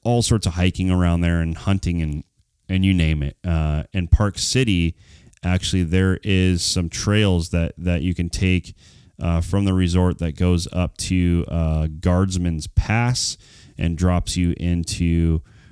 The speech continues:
um, some other ski resorts and stuff back there. And just th-, that mountainscape and some of those trails back there are just super fun and incredible. So definitely, definitely recommend that.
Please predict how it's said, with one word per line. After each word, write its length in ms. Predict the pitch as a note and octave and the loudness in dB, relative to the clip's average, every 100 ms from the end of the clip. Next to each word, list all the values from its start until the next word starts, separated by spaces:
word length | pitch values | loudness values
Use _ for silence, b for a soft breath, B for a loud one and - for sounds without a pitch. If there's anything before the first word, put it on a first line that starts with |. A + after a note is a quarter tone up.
| b - | b -6
um, 360 | D#2 D#2 D#2 | -2 -2 -2
some 200 | - F#2 | -4 -2
other 220 | F2 E2 D#2+ | 0 0 -2
ski 260 | - F2+ | -2 0
resorts 420 | E2 E2 D#2+ D2+ | 2 2 0 -2
and 80 | D#2+ | -4
stuff 300 | - D#2+ D2+ | -2 -2 -2
back 220 | D2+ D2+ | -4 -4
there. 240 | - D2+ D2+ | -4 -2 -2
And 160 | D#2 | -2
just 220 | D2+ E2 - | -4 -4 -6
th-, 120 | - | -4
that 200 | F#2 D#2+ | -2 -2
mountainscape 840 | F2 E2+ E2 F2+ - F2+ F2 - | 0 0 0 -4 -2 0 0 0
and 260 | E2 D#2 D2+ | -4 -6 -4
some 160 | F#2 | -2
of 60 | F2+ | 0
those 140 | D#2+ | -2
trails 340 | - D#2+ D#2 D#2 | -2 0 0 -2
back 260 | D2 C#2 | -6 -6
there 140 | C#2+ C#2 | -4 -4
are 180 | C2+ - | -4 -6
just 320 | B1 - - | -8 -8 -6
super 760 | - - - - - A2+ - D2+ | -6 -4 -4 -2 2 2 0 -4
fun 480 | F2 E2 D#2 D#2 - | -2 0 2 -2 -4
and 440 | D2+ C#2+ C#2+ C#2+ | -4 -2 -2 -4
incredible. 760 | D#2 D#2+ - D2+ C#2+ C#2 C2+ b b b b | -6 -8 -4 -2 -2 -4 -6 b b b b
So 300 | - D2 D2 | -10 -4 -2
definitely, 540 | D2 G#2 G#2 G2+ F2+ E2+ | 0 0 2 2 0 -2
definitely 400 | - F#2 F2+ E2 | 0 0 2 0
recommend 520 | D#2+ - D2+ D2+ D2 | 0 -2 -2 -2 -2
that. 240 | C#2 C2+ | -2 -4